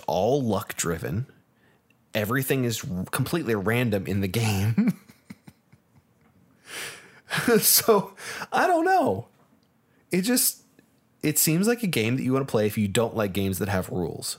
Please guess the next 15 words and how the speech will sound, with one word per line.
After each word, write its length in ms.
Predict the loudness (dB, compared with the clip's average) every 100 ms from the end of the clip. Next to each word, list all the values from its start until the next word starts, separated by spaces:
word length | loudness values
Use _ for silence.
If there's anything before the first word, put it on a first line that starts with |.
| -6
which 180 | 0 0
is 80 |
fine 380 | 2 2 2 0
if 140 | -2 -2
that's 160 | -2
what 100 | -2
you're 100 | -2
into, 280 | -2 0 -2
but 240 | 0 -4 -6 _ _ _ _ _ _ _ _ _ _ _ -2
I 120 | 0
want 240 | 2 2
a 40 | 2
more 220 | 2 0
structured 560 | -2 -2 -2 -2 -2 -2
experience. 840 | -2 -4 -6 -6 -10 -8 -8 -8